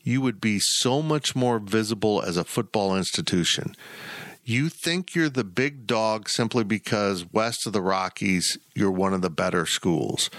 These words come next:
East of the Rockies, we don't care. You swim in a tiny little swimming pool that doesn't impress anyone. But if you would be a member of the Big twelve and have similar success,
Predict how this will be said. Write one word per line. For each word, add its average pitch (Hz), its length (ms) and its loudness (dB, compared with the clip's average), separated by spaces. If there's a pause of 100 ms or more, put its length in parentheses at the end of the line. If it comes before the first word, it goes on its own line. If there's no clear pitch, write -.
(340)
East 165 280 0
of - 80 -6
the 156 80 2
Rockies, 113 680 0 (400)
we 123 480 0 (300)
don't 143 380 0 (280)
care. - 720 0 (640)
You 110 220 0
swim 147 440 2
in 117 200 0
a 110 80 2
tiny 139 400 0
little 123 240 2
swimming 120 420 2
pool 78 380 2
that 87 180 -2
doesn't 110 300 0
impress 98 420 -2
anyone. - 460 -2 (1080)
But 113 140 0
if 110 200 -2
you 147 220 2
would 123 240 0
be 120 160 2
a 104 60 0
member 135 420 0
of 98 160 -4
the 98 80 0
Big 90 240 -2
twelve 90 320 2
and 92 120 -2
have 101 260 0
similar 92 380 2
success, - 680 0